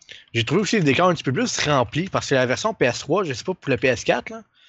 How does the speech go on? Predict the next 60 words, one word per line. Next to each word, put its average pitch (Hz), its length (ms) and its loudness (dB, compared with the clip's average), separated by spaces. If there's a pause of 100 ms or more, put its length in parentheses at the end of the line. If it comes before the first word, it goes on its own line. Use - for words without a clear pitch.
(360)
mais 120 60 -4
sur 131 120 0
la 139 100 4
P 147 120 2
S 135 140 2
trois, 196 260 2
là, 190 100 4
les 139 140 0
couloirs 143 540 4
pis - 60 -20
tout, 170 140 0
c'est 123 200 2
comme 120 260 -4
juste 139 220 0
du 113 120 -6
verre, 143 400 4
pis 123 100 -8
il - 20 -2
y - 20 0
avait 113 160 0
rien 123 300 -6
quasiment, 165 440 -6
là. 208 100 -18 (1120)
C'est, 113 220 0
c'est 117 160 -6
assez, 147 540 -2
euh, 107 400 -2 (440)
pas 156 100 4
très, 147 140 -2
très 123 200 2
beau, 165 160 0
mais 165 100 0
sur - 200 -6
la, 120 280 4
la 120 100 2
version 120 280 -2
P 131 220 2
C 165 180 -2
que 151 80 0
j'ai 120 200 0
eue 156 140 4
la 123 140 6
dernière, 123 640 2 (380)
euh, 98 200 -4
c'est 117 160 -4
pas 135 100 -2
mal 160 200 4
mieux 135 320 2
fait, 151 240 0
je - 60 -8
te 131 60 -2
dirais, 123 220 0
il 151 80 -2
y 127 40 4
a 107 60 2
plus 160 180 -2
de, 123 200 2
de 110 160 -2
texture 135 600 4
pis - 80 -20